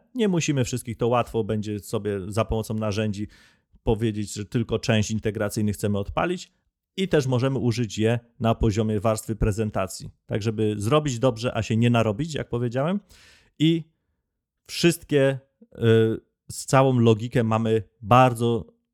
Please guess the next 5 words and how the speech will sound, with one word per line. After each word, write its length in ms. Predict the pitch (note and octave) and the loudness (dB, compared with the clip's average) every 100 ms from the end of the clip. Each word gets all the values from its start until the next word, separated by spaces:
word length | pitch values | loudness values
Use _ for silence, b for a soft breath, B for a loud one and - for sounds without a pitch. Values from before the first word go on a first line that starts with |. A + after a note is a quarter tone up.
| _ | _
w 60 | G#2+ | -2
bardzo 380 | G2 A#2+ A2 A2+ | 4 4 4 0
szybkich 420 | - A2 A2+ G2+ | 0 -4 -6 -4
testach 480 | A2+ G#2+ - G2+ - | -2 -2 0 -2 2
jednostkowych. 720 | A2 G#2+ G2+ - F2+ D2+ - | 2 2 -2 -2 -6 -6 -16